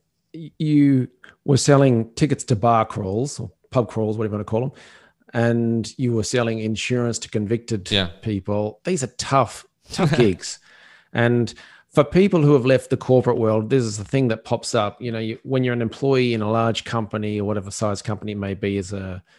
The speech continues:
Speaker 1: recruiter or as an H R person, whatever it may be, you get jobs given to you. "Can you please go and fill this role? Can you go and do this project? Can you fill in this report?" Whatever it is.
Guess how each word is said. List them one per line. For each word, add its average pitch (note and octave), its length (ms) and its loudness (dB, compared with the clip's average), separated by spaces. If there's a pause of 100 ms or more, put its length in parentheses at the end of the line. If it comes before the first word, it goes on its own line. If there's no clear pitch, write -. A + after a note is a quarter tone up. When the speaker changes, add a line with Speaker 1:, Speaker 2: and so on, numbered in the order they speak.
(160)
Speaker 1:
recruiter G#2 500 -2
or G2 140 -2
as F#2 140 -8
an F#2 100 -8
H G2+ 220 -6
R G#2 100 -4
person, G#2 320 -10
whatever G2+ 220 -6
it G2+ 60 -8
may G2 120 -6
be, G2 320 -6 (580)
you G3 120 -2
get F3+ 180 2 (240)
jobs G#2 540 -2
given D#3 220 2
to F#2+ 120 -8
you. E2+ 140 -10 (280)
"Can C3+ 140 2
you C3 60 2
please A#2+ 240 2
go A#2 100 -2
and G#2 100 -2
fill B2 180 2
this A2+ 220 -2
role? A2 320 2
Can A2 240 -4
you G#2 80 -2
go G#2+ 160 -2
and G2+ 100 -6
do G#2 120 -2
this G2+ 140 -6
project? G2+ 460 -4
Can G#2 120 -8
you F2+ 60 -8
fill G#2 180 -4
in G#2 80 -4
this G2+ 160 -8
report?" G#2+ 280 -4
Whatever G#2 200 -8
it G#2+ 80 -6
is. F#2+ 140 -8